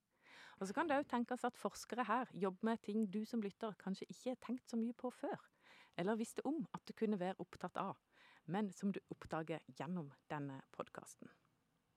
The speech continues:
Og i dag skal jeg snakke med to historikere om et av de mest berømte årstallene i nyere norsk historie, nemlig selveste nitten sekstiåtte, som har gitt navn til en, en,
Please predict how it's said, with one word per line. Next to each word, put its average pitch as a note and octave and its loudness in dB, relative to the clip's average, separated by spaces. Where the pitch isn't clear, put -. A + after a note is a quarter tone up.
Og G3 8
i G#3 6
dag C#4 10
skal G#3 4
jeg - 2
snakke G3 2
med F#3+ 4
to F#3+ -2
historikere F#3 2
om G3+ 4
et - -4
av G#3 10
de A3 4
mest A3+ 2
berømte G3 6
årstallene E3+ 4
i G3+ 4
nyere F3 4
norsk - -4
historie, F#3 2
nemlig F#3+ 6
selveste F#3 2
nitten F#3+ 2
sekstiåtte, - 4
som G3 4
har G3 6
gitt G3+ 2
navn G3 4
til F#3 4
en, F#3 2
en, F3+ 2